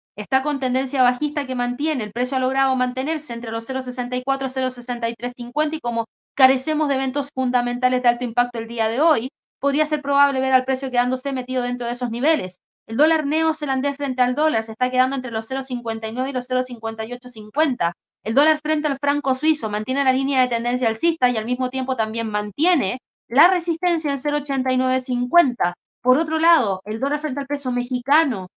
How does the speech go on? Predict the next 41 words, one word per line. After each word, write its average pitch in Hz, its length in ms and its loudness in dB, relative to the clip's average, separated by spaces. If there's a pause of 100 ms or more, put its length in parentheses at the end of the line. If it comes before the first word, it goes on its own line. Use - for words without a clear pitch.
(240)
después 254 380 4
de 254 120 2
todas 226 260 2
las 196 180 2
alzas 220 300 -2
del 208 160 -8
día 220 200 0
de 208 60 0
ayer, 226 440 -2 (200)
no 302 200 2
logra 247 360 2
romper 220 360 -2
los 226 120 -2
diecisiete 220 520 -6
sesenta, 247 540 -2
nos 220 180 -6
entrega 262 560 2 (240)
este 262 280 -2
patrón 240 380 0
de 233 140 -2
vela 240 420 0
que, 233 120 -2
ojo, 240 360 2
no 240 100 -2
es 247 120 0
menor 240 460 -2
porque 262 340 0
tenemos 240 420 -4
una 262 180 0
vela 247 180 0
alcista, 247 460 -2
una 240 140 -2
vela 226 240 0
doji 269 240 2
y 262 40 -2
luego 247 280 2
una 240 140 2
vela 233 180 2
bajista 254 460 0
que 233 220 -4
engloba 233 580 4